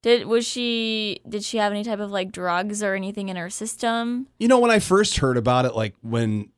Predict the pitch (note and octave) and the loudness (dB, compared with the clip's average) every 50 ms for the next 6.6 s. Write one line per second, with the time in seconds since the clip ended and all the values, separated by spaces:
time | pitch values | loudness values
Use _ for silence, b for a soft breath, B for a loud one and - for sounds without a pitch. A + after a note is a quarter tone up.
0 | _ - B2 A#2+ A#2 C3 C#3 C#3+ C#3 C3 A2 - - - C3 A#2+ A2 C#3 C3+ - | _ -16 -6 0 2 4 4 4 4 2 2 2 2 2 2 2 4 2 2 2
1 | A#2+ A2+ A2+ G#2+ A2 - - - A2 G2+ G2 F#2+ - A2+ G#2 A2 A#2 - G#3 G#3 | 2 0 0 0 -2 -6 -8 -8 -8 -8 -8 -8 -8 -8 -6 -4 -2 2 4 6
2 | E3+ D#3 F#3 G3 D#3 B2 A#2+ A2 G#2+ G#2+ A2 A2+ B2+ B2+ A#2+ A#2 A2+ B2 C3 C3 | 6 6 6 6 4 4 2 2 0 0 0 0 0 0 0 0 0 0 0 -2
3 | B2 A#2 A#2 A2 G#2+ F#2+ G2+ G#2 A#2+ C3 A#2 F2+ F#2 F#2 F2 F2+ F2+ F2 F#2+ A#2+ | -2 -2 -2 -4 -4 -4 -6 -6 -6 -6 -6 -6 -4 -4 -4 -6 -8 -10 -10 -10
4 | C#3+ G2+ D#2+ D#2 D#2 D#2 G#2+ C3+ C#3+ G#2+ F2+ - - F2 F2 F#2+ G#2+ A#2 A2+ G#2+ | -10 -10 -12 -14 -12 -8 -6 -6 -4 -6 -8 -10 -10 -10 -8 -6 -4 -4 -4 -6
5 | G#2+ A2+ A2 C3 C#3 - G#2+ G#2 G2+ - C3+ C3 A#2+ - - A#2 G#2+ F2+ F#2 C#3+ | -6 -4 -4 -4 -4 -4 -6 -8 -8 -6 -6 -6 -4 -4 -4 -4 -4 -2 0 2
6 | F3 D3+ G#2 F#2 F#2+ E2+ E2+ F2+ E2 E2+ E2+ | 2 2 0 -2 -6 -6 -8 -8 -10 -10 -12